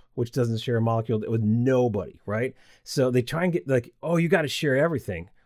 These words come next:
Why? They don't share anything. No one thinks about it, you know? "Well, I gotta be on social. No one will heard of me."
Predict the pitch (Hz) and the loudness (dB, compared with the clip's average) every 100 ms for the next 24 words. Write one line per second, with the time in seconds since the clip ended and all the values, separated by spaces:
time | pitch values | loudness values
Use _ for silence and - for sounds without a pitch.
0 | _ 87 95 139 95 90 131 104 - 101 | _ -6 0 0 0 -2 -2 -4 -6 -8
1 | 92 - _ 196 180 127 95 - 60 - | -8 -12 _ 2 4 4 0 -10 -18 -20
2 | _ _ _ - 120 131 120 123 120 104 | _ _ _ 0 2 4 2 0 -2 -6
3 | 92 76 - _ 95 95 107 - - - | -10 -12 -18 _ -8 -6 -8 -10 -20 -20
4 | - 131 127 151 160 147 147 123 - 139 | -2 0 0 0 -2 2 2 0 -2 2
5 | 175 - 104 104 131 131 101 156 180 113 | 2 0 -2 2 4 2 0 -2 -2 -4
6 | 82 | -8